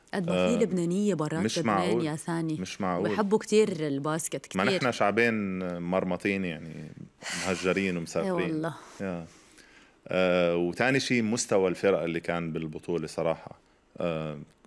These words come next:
Speaker 2: يعني
Speaker 1: هيدا
Speaker 2: أحسن
Speaker 1: من
Speaker 2: فرق.
Speaker 1: أقوى النسخات
Speaker 2: مم.
Speaker 1: كانت.
Speaker 2: أحسن فرق
Speaker 1: مم.
Speaker 2: ب-، وال-، والجيم النهائية، الفاينل ضد الفلبين والأسامي اللي كانت معهم، وطريقة نهاية الجيم اللي هي، يعني نحن كنا up twenty بالجيم almost.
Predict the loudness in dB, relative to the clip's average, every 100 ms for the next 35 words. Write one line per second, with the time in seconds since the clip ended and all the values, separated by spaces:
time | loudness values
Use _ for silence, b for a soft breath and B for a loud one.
0 | -16 -12 -10 -8 -6 -2 -2 0 0 0
1 | 0 0 -4 -6 -10 -8 -8 -10 -14 -14
2 | -14 -14 -10 -8 -4 -2 -2 2 2 2
3 | -2 -12 -8 -6 -6 -8 -10 -14 b b
4 | b b 0 0 0 -2 2 2 2 0
5 | 0 2 2 2 2 2 0 0 0 0
6 | -2 -4 -6 0 2 4 2 0 -4 -4
7 | -2 0 -2 -2 -6 -2 -2 -2 -2 -4
8 | -6 -2 0 0 -4 -4 -4 -4 -2 -2
9 | 0 -2 -4 -6 -14 B B B _ -4
10 | 0 4 6 6 4 2 0 0 2 2
11 | 0 -2 0 -2 -2 -6 -10 -10 -8 -6
12 | -4 -2 -2 -4 B B B -2 2 2
13 | 0 -2 0 0 0 0 0 2 2 0
14 | -2 -4 -2 -2 -4 -6 -10 -18